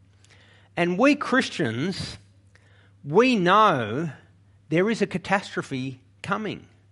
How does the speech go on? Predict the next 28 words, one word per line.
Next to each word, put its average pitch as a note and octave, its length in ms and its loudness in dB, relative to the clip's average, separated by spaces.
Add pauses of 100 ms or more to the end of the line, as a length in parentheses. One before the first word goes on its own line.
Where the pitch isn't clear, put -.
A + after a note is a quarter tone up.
(520)
the E3 80 -6
return G3 400 -4
of F3 100 -6
Jesus. F#3 720 -8 (560)
We E3 140 0
are F3 100 4
living G3+ 560 -2 (400)
in E3+ 300 0
kind E3+ 280 -4
of D3+ 120 -2
crisis - 960 0 (260)
times. E3 760 -8 (1200)
And F#3+ 560 2 (200)
some B3+ 360 2
of B3 100 4
us G#3 200 4
Christians F3+ 500 -2
look F#3+ 160 -2
around F#3 440 2
and, E3+ 140 -2
and E3+ 200 -2
we F3 80 0
see G#3 420 0
our E3 240 6
other F3+ 200 4
brothers D#3+ 380 2
and D3 120 -4
sisters C#3 680 -8